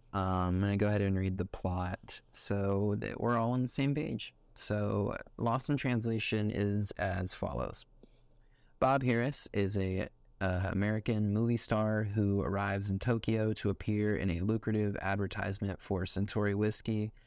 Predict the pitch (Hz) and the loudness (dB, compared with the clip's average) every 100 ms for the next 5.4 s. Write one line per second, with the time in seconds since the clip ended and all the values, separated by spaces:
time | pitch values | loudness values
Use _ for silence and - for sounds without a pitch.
0 | _ - 117 - 107 104 101 92 101 - | _ -4 -4 0 0 0 -2 -2 -4 -2
1 | 101 - - 101 98 95 101 101 - 98 | -4 -4 -2 0 0 -2 -2 -2 -2 -4
2 | 98 - - - - 113 - 113 113 - | -4 -8 -12 -4 0 0 2 0 0 -2
3 | - 90 92 92 90 90 90 87 90 - | -2 -2 -2 -2 -2 -2 -2 -2 -4 -6
4 | - - _ _ - - - 113 131 165 | -10 -14 _ _ -20 -20 -10 -4 -2 0
5 | 104 101 104 | 2 0 -2